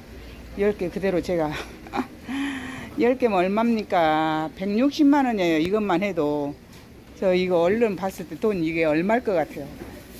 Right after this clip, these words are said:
저도 여기에다 그냥 아주 엄청나게 마늘을. 지금 여기뿐만이 아니고 저쪽 또 리어카에도 있고 지금 택배를 계속 쏴야 되고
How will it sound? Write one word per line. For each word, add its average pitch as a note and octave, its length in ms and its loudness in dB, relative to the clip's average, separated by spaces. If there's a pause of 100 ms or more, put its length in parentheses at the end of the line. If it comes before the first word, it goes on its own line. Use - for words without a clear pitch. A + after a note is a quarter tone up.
(160)
저도 F3 300 2
여기에다 F3 440 4
그냥 D3 280 0
아주 C#3+ 240 -4 (760)
엄청나게 F#3 640 0
마늘을. C#3+ 400 -2 (1300)
지금 E3+ 280 -2
여기뿐만이 A3 640 2
아니고 E3 380 2
저쪽 E3+ 460 -4
또 E3 380 0
리어카에도 F3+ 680 0
있고 D3+ 180 -2
지금 D#3 260 -2
택배를 F#3+ 840 -2 (460)
계속 F#3+ 340 -4
쏴야 C4 340 0
되고 C#3+ 360 -4